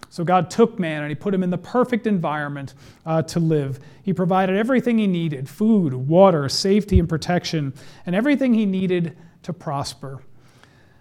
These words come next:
But God gave Adam something else too, didn't he? God gave Adam his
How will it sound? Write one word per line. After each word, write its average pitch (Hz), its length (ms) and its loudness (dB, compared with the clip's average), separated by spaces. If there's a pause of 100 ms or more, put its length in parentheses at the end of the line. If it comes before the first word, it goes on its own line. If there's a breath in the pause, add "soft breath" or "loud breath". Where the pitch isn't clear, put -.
(100)
But 160 100 -6
God 170 220 0
gave 175 200 2
Adam 160 280 -2
something 160 400 -6
else 139 300 -6
too, 147 320 -4
didn't 143 220 -4
he? 131 140 -8
God 147 320 -6
gave 151 360 -4
Adam 135 460 -6
his 160 300 -6